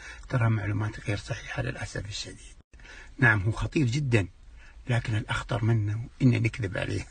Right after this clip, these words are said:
<laughs> حسابات في الفيسبوك وفي تويتر تبغى تشتهر، فتجد أن المواضيع الطبية والصحية دي مواضيع مهمة، فأصبح كثير من الشباب يسوون أنفسهم أطباء. على سبيل المثال واحد من أشهر المقاطع اللي انتشرت الأيام مقطع واحد مسوي نفسه طبيب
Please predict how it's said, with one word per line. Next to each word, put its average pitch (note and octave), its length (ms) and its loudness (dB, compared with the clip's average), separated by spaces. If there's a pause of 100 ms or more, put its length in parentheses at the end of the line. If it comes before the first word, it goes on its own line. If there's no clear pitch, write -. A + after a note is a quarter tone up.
<laughs> - 1400 -10
حسابات G#2+ 460 4 (100)
في - 140 -10
الفيسبوك - 760 -2 (180)
وفي - 200 -14
تويتر - 460 -8 (480)
تبغى A#2+ 200 2
تشتهر، - 540 0 (480)
فتجد C3 540 -2
أن A2+ 120 4
المواضيع G#2+ 420 2
الطبية A#2 440 0
والصحية - 400 -2
دي G#2+ 140 0
مواضيع G2+ 400 2
مهمة، F#2 420 0 (360)
فأصبح - 400 -2
كثير - 280 0
من A2+ 60 4
الشباب A2 320 2
يسوون A#2 340 2
أنفسهم A2+ 400 -2
أطباء. A#2 520 2 (560)
على D#3 120 8
سبيل E3+ 240 2
المثال C3+ 280 8
واحد B2 280 6
من A#2 120 4
أشهر B2 260 2
المقاطع A2 380 0
اللي G2+ 100 0
انتشرت A#2 420 2
الأيام A2 280 6
مقطع E3+ 320 6
واحد C#3 360 6
مسوي A#2+ 300 4
نفسه A#2+ 240 4
طبيب F#2+ 300 -4